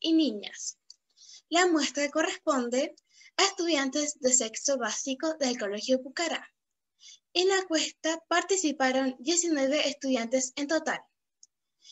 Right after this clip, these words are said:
El setenta y tres por ciento se identifica con el sex-, con el sexo femenino y el veintisiete por ciento se identifica con el sexo masculino.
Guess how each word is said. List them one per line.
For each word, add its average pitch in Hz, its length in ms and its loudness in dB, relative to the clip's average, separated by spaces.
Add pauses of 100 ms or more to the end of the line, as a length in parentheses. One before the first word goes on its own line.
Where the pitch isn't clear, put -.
(260)
El 254 160 8
setenta 254 440 2
y - 160 -6 (140)
tres 320 220 -2
por 392 160 -2
ciento 285 640 0
se - 180 -4
identifica 294 560 0
con 285 140 -2
el 208 120 -6
sex-, - 520 -6 (100)
con 240 140 -2
el 220 100 -6
sexo 240 260 -6
femenino 302 540 -2 (760)
y 277 60 2
el 254 100 4
veintisiete 254 540 2
por 370 140 0
ciento 330 520 0 (240)
se - 180 0
identifica 294 540 0
con 269 120 -4
el 214 120 -6
sexo 269 420 -2
masculino. 262 640 -4